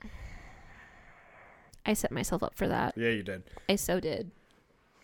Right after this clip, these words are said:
Speaker 2: But holy shit, like, just getting fucking legal with, you know, my motorcycle has been, like, a six D M V fucking visit process.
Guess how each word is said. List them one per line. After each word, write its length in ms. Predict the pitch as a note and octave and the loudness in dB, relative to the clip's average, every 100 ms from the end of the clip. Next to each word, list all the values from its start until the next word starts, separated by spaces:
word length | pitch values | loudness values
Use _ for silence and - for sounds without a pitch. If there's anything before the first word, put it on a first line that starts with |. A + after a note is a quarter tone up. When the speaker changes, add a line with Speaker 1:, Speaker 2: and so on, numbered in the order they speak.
| - | 2
Speaker 2:
But 240 | A#2+ A2 | 2 2
holy 340 | - F#3 F#3+ | 2 6 6
shit, 240 | C#3 - C#3+ | 4 0 4
like, 200 | C#3 C3+ - - | 2 2 -16 -4
just 200 | D#4+ - | -2 4
getting 280 | F4 E4+ C4 | 4 6 4
fucking 520 | A#3+ A#3 F3+ C3+ A#2 | 2 4 2 2 4
legal 480 | B2+ C#3+ C3 A#2+ G#2+ | 6 8 8 4 4
with, 360 | A#2+ B2+ - _ _ | 4 4 0 _ _
you 140 | C#3 | 0
know, 100 | A#2 | 0
my 160 | A2 A#2+ | 2 0
motorcycle 760 | A#2 A#2+ A#2 A#2 A#2+ A2+ A2+ - - _ | 2 2 2 4 2 4 -2 -4 -20 _
has 240 | F3 E3 | 2 4
been, 300 | E3+ E3+ D#3+ | 8 8 8
like, 240 | D#3 D3+ - | 4 2 2
a 160 | D3 C#3 | 0 0
six 580 | - - G3 G3 - - | -2 4 6 6 2 -4
D 280 | E3 E3+ | 0 4
M 160 | E3+ D#3+ | 4 4
V 240 | D3+ D3+ | 6 6
fucking 460 | C#3+ - C#3 C#3+ C3 | 6 2 2 2 0
visit 380 | B2 B2+ B2+ - | 2 2 2 0
process. 840 | C3 B2+ A#2+ - A#2 A2+ - - | 2 4 4 4 4 4 0 -10